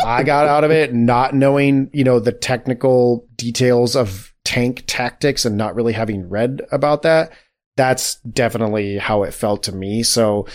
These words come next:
yeah, I, I really did not appreciate the lack of tactics depicted,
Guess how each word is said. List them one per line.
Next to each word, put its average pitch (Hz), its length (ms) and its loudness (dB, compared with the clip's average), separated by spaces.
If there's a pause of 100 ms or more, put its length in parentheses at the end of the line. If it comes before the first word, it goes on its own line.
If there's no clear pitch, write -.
(280)
yeah, 110 300 0
I, 127 160 2
I 143 160 0
really 160 280 2
did 131 220 -2
not 143 300 2
appreciate 123 880 0
the 117 80 0
lack 110 320 0
of 98 180 -8
tactics 117 720 0
depicted, 135 760 -2